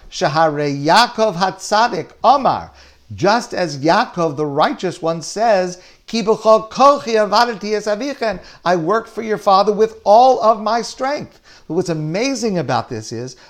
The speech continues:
the Rambam is quoting our verse to teach us, Yaakov, yes, he was extremely righteous, he was extremely careful, but he sets the bar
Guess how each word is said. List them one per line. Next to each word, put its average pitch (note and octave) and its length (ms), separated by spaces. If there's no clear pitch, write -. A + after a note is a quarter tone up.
the D3 100
Rambam F3+ 500
is C#3 140
quoting F#3 640
our G3 240
verse D#3+ 680
to D#3+ 100
teach B3 300
us, F#3 320
Yaakov, E3 540
yes, C#3 240
he C3 140
was B2+ 160
extremely E3+ 480
righteous, D#3 440
he C3+ 60
was A#2+ 140
extremely D#3 400
careful, C3+ 340
but B2 260
he A3+ 200
sets G3 380
the F#3+ 100
bar E3+ 560